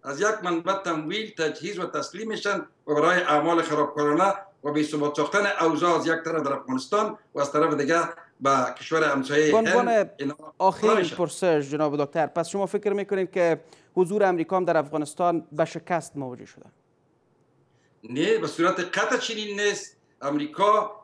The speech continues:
Speaker 1: یک حضور دوامدار می داشته باشه. امریکا بسیار یک آجنده مفصل بر علیه تروریسم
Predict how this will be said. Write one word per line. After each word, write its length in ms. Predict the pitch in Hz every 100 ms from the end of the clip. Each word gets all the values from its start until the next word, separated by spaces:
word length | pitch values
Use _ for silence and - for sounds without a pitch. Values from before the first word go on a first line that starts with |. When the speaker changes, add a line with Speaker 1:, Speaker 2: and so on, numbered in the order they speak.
| 143
Speaker 1:
یک 140 | 147 147
حضور 320 | 147 185 190
دوامدار 520 | 165 156 147 156 214
می 120 | 226
داشته 260 | 220 202 202
باشه. 380 | 190 - 175 170 - _ -
امریکا 440 | 143 143 131 180
بسیار 360 | 185 - 190 196
یک 280 | 165 151 147
آجنده 880 | 143 143 143 139 139 165 180 180 151
مفصل 640 | 135 139 - 190 190 - - - - -
بر 160 | 139
علیه 300 | 135 156 165
تروریسم 760 | - 156 147 170 175 202 190 -